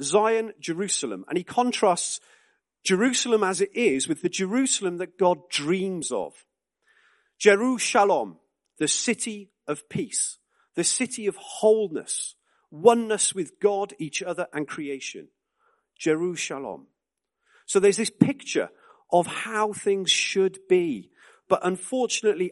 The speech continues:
Isaiah is confronted by things as they currently are. And so he says this, "See how the faithful city has become a prostitute. She was once full of justice.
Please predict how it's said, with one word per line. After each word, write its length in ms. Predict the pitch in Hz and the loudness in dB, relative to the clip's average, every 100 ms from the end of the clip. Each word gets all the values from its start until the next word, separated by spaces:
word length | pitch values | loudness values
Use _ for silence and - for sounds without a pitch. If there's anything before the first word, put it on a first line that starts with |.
| - | -2
Isaiah 600 | 190 196 170 226 220 170 | -2 -2 -4 -4 -2 -2
is 100 | 160 | -4
confronted 640 | - 170 - 180 175 175 | -6 -6 -4 -4 -4 -6
by 140 | 165 165 | -4 -4
things 500 | - 190 180 156 - _ _ _ _ _ | -4 -4 -4 -6 -8 _ _ _ _ _
as 380 | 139 143 135 - | -6 -4 -4 -6
they 180 | - 127 | -4 -4
currently 680 | 127 139 120 113 117 110 - _ - | -4 -8 -6 -8 -12 -12 -16 _ -12
are. 340 | 104 95 78 _ _ _ _ _ _ | -10 -10 -12 _ _ _ _ _ _
And 140 | - 165 | -2 2
so 140 | 202 | 4
he 100 | 185 | 4
says 300 | - 196 170 | 2 0 0
this, 400 | 180 135 - - _ _ _ _ _ _ _ | -2 -2 -4 -10 _ _ _ _ _ _ _
"See 460 | - - 285 285 262 | -6 0 2 4 2
how 200 | - 226 | 2 2
the 100 | - | 2
faithful 520 | - 233 233 - 214 | 0 -2 -2 -4 -4
city 340 | - 214 - | -2 -4 0
has 100 | 175 | -2
become 380 | - 165 196 190 185 | -2 -2 2 2 -2
a 80 | |
prostitute. 680 | 151 180 143 - 110 104 - | -2 -2 -2 -4 -8 -10 -6
She 160 | - 170 | -2 0
was 100 | 165 | 4
once 220 | 196 190 | 2 2
full 260 | - 277 240 | 0 4 4
of 80 | |
justice. 640 | - 220 185 - 107 - - | 2 0 0 -2 -4 -4 -8